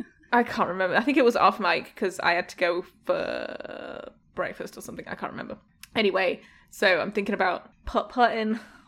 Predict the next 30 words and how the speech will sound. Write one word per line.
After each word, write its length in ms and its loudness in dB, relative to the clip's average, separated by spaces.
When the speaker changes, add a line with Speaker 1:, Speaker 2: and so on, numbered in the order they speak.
Speaker 2:
all 100 -6
the 100 2
way 160 2
down 260 2
to 120 -6
Vegas. 840 -2
Uh, 40 -6
and 100 -4
that 100 4
will 80 4
be 80 0
the 80 2
longest 380 4
drive 180 4
I've 180 2
ever 200 0
done. 460 -6
That's 160 -20
four 160 -6
and 80 -6
a 40 -12
half 220 -8
hours. 500 -10
Speaker 1:
By 120 -8
yourself? 420 -6
Speaker 2:
By 180 -4
myself, 840 -4
yeah. 160 -14
Speaker 1:
Podcasts. 680 -12
<laughs> 300 -8